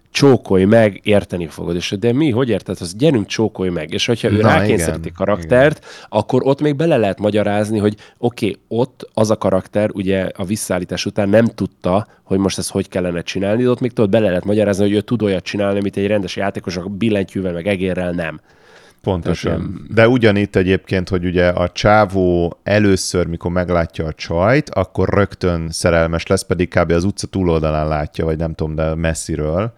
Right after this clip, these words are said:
Speaker 1: Igen, igen,
Speaker 2: Majd
Speaker 1: igen.
Speaker 2: emlékezett kitörlés után a csaj odaáll elé a zebrán, hogy „Állj, állj, állj, állj, állj, nem emlékszel, nem emlékszel? Hú, izé, tragédia, de rossz.”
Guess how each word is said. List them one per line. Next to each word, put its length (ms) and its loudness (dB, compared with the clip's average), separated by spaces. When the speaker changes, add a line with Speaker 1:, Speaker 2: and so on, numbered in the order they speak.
Speaker 1:
Igen, 420 2
igen, 200 -2
Speaker 2:
Majd 280 6
Speaker 1:
igen. 120 0
Speaker 2:
emlékezett 760 0
kitörlés 800 0
után 760 0
a 120 2
csaj 320 4
odaáll 440 6
elé 200 4
a 80 2
zebrán, 340 -2
hogy 160 -4
„Állj, 240 0
állj, 140 4
állj, 180 2
állj, 200 2
állj, 300 0
nem 200 2
emlékszel, 500 -2
nem 140 -4
emlékszel? 420 -4
Hú, 220 -4
izé, 280 0
tragédia, 600 2
de 160 6
rossz.” 320 4